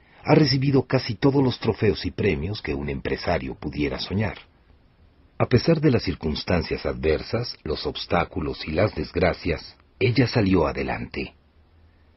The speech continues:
Yo no sé qué obstáculos está enfrentando usted en su vida estos días,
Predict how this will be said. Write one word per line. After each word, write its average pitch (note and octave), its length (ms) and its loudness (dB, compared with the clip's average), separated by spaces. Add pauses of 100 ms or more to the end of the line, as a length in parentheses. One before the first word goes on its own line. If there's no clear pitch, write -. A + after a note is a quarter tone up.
(580)
Yo G3 100 8
no G#3+ 80 10
sé F#3+ 200 0
qué D#3+ 100 2
obstáculos E2+ 640 0
está D#2+ 240 0
enfrentando D2 540 -2
usted D#2+ 280 0
en C2+ 120 -6
su - 160 -8
vida D#2 260 -2
estos D#2+ 340 -4
días, G2 480 -4